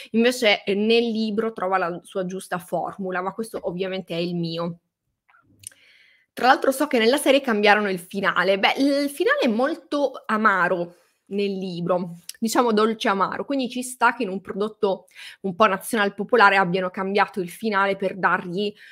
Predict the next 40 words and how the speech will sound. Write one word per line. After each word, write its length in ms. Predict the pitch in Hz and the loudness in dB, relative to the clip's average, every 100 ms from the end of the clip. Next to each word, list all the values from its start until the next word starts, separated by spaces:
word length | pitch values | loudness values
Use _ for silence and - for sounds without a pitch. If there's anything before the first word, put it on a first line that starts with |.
| - | -12
un 160 | - 226 | -2 0
tocco 280 | 240 - 233 | 0 -4 -4
di 120 | 185 | -4
positività 580 | 175 233 185 - 185 190 | -4 -6 -6 -8 -6 -4
in 180 | 185 190 | -4 -4
più. 260 | - 175 170 | -6 -6 -4
Non 180 | 220 226 | 0 0
lo 80 | 220 | 0
so 200 | 262 254 | -2 -2
perché 400 | 226 - 190 - | -4 -2 -6 -6
non 160 | 185 180 | -8 -6
l'ho 100 | 185 | -6
mai 160 | 190 175 | -6 -8
visto, 400 | 269 - - 170 | -10 -10 -10 -8
però 180 | 180 - | -8 -8
<laughs> 840 | - - - - - - 226 285 | -12 -14 -14 -14 -16 -16 -10 -4
magari 400 | 214 202 214 220 | 0 2 2 0
e 120 | - 196 | -2 0
diventa 420 | 226 190 190 190 | -2 -4 -6 -8
peggio, 520 | - - 175 165 208 | -8 -6 -6 -2 -4
cioè 180 | - 175 | -4 -6
muoiono 380 | 190 202 180 196 | -4 -4 -4 -6
tutti. 500 | 175 185 170 - - _ - - - - - | -8 -10 -10 -14 -16 _ -20 -20 -20 -20 -20
Secondo 360 | - 247 269 285 | -8 -2 0 0
me 180 | 480 508 | 0 0
è 120 | 277 - | -4 -2
quel 240 | 202 202 | -4 -4
tipo 280 | 269 269 202 | -8 -4 -4
di 160 | 208 | -2
libro 320 | 226 262 311 339 | -4 -4 -4 -6
che 100 | 214 | -6
rappresenta 560 | 190 - 220 254 262 | -6 -6 -4 -4 -2
la 140 | 190 190 | -2 0
godibilità 720 | 190 196 190 214 226 247 202 185 | -2 -2 -4 -6 -4 -4 -4 -4
della 240 | 208 208 | -4 -2
lettura 380 | 240 269 240 233 | -4 -4 -4 -2
nonostante 480 | 196 226 180 180 208 | -4 -6 -6 -4 -6
i 40 | |
difetti. 480 | 185 190 170 - 208 | -8 -10 -12 -14 2
Esatto. 880 | 226 214 196 170 - - 175 185 | 4 6 6 4 -4 0 0 0